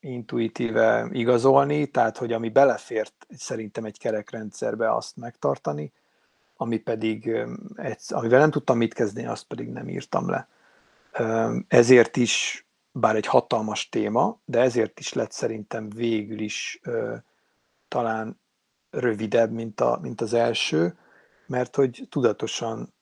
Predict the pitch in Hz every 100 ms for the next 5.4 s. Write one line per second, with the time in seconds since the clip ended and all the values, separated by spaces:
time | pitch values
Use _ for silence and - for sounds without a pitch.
0 | - 120 113 110 - 113 - - 117 -
1 | - - - - - - - - 117 -
2 | 92 - - - 127 127 127 117 117 110
3 | _ _ _ _ _ - - 185 151 -
4 | 139 120 - - 131 127 123 127 139 -
5 | - 139 113 107